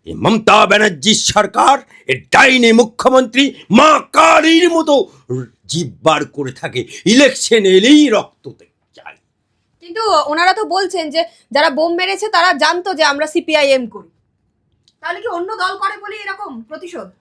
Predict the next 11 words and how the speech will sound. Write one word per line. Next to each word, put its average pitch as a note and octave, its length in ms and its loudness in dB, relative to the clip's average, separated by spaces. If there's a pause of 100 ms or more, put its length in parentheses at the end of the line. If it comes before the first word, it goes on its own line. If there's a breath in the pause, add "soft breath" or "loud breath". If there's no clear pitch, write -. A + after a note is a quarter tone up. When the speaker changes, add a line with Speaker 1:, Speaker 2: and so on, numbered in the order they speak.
(220)
Speaker 1:
আমি A3+ 220 0
সিপিএম, B3 600 0
কংগ্রেস, A#3+ 480 2
তৃণমূল G#3 380 2
দেখতে D#3 260 -4
চাই G#2+ 220 -4
না। F2+ 180 -14 (800)
আমি F#3+ 280 0
চাই A3 440 0 (800)
মরছে G3 580 0
মুসলমান, B3 720 2